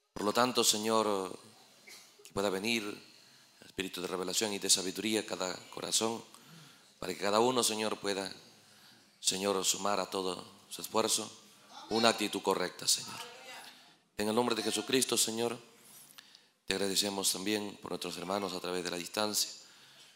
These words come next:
Toda esa fe es necesaria y es muy importante, Señor, para que podamos, Señor, juntar nuestra expectativa.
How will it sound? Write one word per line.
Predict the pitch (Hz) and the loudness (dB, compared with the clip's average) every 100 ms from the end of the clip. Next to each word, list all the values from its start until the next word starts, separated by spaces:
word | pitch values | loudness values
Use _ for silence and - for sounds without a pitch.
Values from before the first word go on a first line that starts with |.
| _ _ _ _ | _ _ _ _
Toda | - 120 | 2 4
esa | 113 110 | 4 2
fe | 110 110 107 - | 2 0 0 -8
es | 98 98 | -10 -6
necesaria | 101 90 - 92 92 - - - - - | -4 -2 -2 -4 -6 -8 -18 -20 -20 -10
y | 98 | -4
es | 95 87 | -4 -4
muy | 95 | -4
importante, | 90 92 90 92 87 87 | -2 -4 -4 -6 -6 -4
Señor, | - 85 90 - _ - - - - - _ _ | -4 -4 -12 -14 _ -20 -20 -20 -20 -20 _ _
para | - 92 87 87 101 - _ - _ _ | -4 -4 -4 -6 -12 -20 _ -20 _ _
que | - 95 87 85 80 - _ _ _ _ _ | -8 -6 -4 -6 -8 -14 _ _ _ _ _
podamos, | - 104 123 117 | 2 4 4 4
Señor, | 107 101 104 98 | 2 2 0 0
juntar | 85 95 92 98 | -4 -6 -4 -4
nuestra | 98 90 | -4 -6
expectativa. | - 98 - 95 123 120 120 | -4 -6 -6 -4 -4 -4 -8